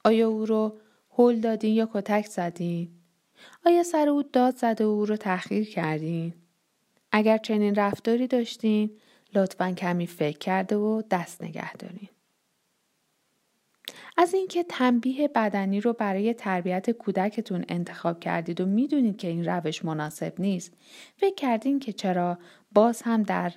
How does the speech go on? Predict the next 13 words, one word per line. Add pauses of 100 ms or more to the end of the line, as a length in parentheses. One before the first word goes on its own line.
(300)
زمان
عصبانیت
از
تنبیه
بدنی
استفاده
می‌کنید؟ (1700)
شاید
به
این
فکر
کنید:
«خب،